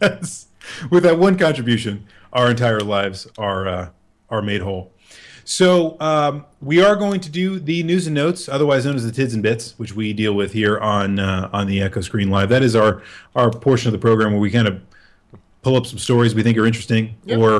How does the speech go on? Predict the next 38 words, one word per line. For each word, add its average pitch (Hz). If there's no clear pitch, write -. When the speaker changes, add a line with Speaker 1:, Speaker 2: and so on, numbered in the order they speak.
Speaker 1:
or 113
at 123
least 123
interesting 110
to 101
us, 101
and 156
we 160
will 156
talk 175
about 131
them 95
to -
you 170
Speaker 2:
Yes. 117
Speaker 1:
live 127
on 170
the 175
air. 156
Speaker 2:
And 160
w-, -
and 165
we 175
have 180
a 190
special 202
theme, 196
I 120
<laughs> -
believe, 120
to 147
our, 117
to, 151
to 135
our 113
Tids 135
and 113
Bits -